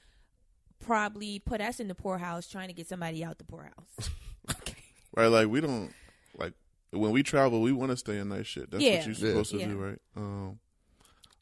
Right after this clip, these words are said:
Speaker 2: I'm, like, the complete opposite of her.
Speaker 1: Yes.
Speaker 2: Like, if this was a man and woman relationship,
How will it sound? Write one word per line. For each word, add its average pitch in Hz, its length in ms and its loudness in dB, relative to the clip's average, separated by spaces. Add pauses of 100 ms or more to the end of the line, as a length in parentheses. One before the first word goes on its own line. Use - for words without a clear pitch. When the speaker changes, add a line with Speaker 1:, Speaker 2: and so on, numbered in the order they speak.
(240)
Speaker 2:
I'm, 123 200 8
like, 127 180 8
the 117 80 0
complete 123 340 4
opposite 123 420 2
of 95 120 -2
her. 95 220 -8
Speaker 1:
Yes. - 500 -6
Speaker 2:
Like, 69 240 -18
if 98 140 -8
this 110 240 0
was 104 180 2
a 101 140 4
man 101 260 4
and 101 180 2
woman 101 220 0
relationship, 101 480 0